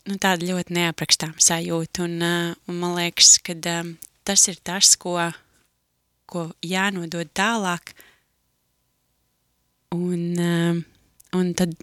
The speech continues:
jā, es ceru, ka šī doma un sajūta mani nepametīs vēl ilgi, un, eh, un viss tas, ko mēs, eh, katrs no mums, eh, esam ieguvuši,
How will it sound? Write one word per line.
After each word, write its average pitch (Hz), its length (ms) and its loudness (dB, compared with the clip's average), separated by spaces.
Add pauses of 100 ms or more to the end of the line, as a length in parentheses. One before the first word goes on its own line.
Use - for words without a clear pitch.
jā, 170 340 4 (140)
es 175 120 4
ceru, 180 280 4
ka 175 120 0
šī 170 360 4
doma 175 420 0 (120)
un 170 100 2
sajūta 180 600 4
mani 170 280 0 (600)
nepametīs 170 760 0
vēl 165 260 -2
ilgi, 170 360 -4
un, 160 300 -2
eh, 160 240 -4
un 165 200 0
viss 170 220 2
tas, 175 280 2
ko 175 140 0
mēs, 165 500 4
eh, 165 140 0 (800)
katrs - 520 4
no 165 120 -2
mums, 175 480 2
eh, 165 200 -2
esam 170 220 2
ieguvuši, 175 800 0